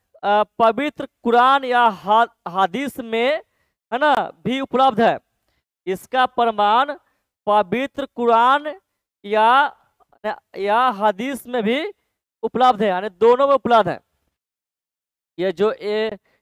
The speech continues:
इसके बारे में क्या बोलते हैं, फिक खुल के बारे में जो कहा गया है ना, जब जो मैं भी just बताया, इसका प्रमाण हम लोग किससे पा सकते हैं? तो पवित्र बुक जो कुरान है उससे पा सकते हैं, देख सकते हैं,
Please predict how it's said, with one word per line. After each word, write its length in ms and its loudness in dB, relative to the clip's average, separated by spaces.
इसके 340 -4
बारे 340 2
में 240 -8
क्या 120 -8
बोलते 400 -2
हैं, 80 -8
फिक 280 -6
खुल 240 -2
के 140 -4
बारे 300 -2
में 80 -6
जो 140 -4
कहा 340 0
गया 380 -2
है 60 -6
ना, 160 -4
जब 180 -10
जो 340 -4
मैं 140 -2
भी 60 0
just 240 -4
बताया, 340 -2
इसका 300 -4
प्रमाण 380 -2
हम 80 -4
लोग 120 -2
किससे 240 -10
पा 200 0
सकते 320 -2
हैं? 140 -4
तो 60 -10
पवित्र 380 0
बुक 240 -4
जो 120 -2
कुरान 400 0
है 60 -2
उससे 240 -4
पा 220 0
सकते 300 -4
हैं, 200 -4
देख 120 -4
सकते 300 -2
हैं, 220 -2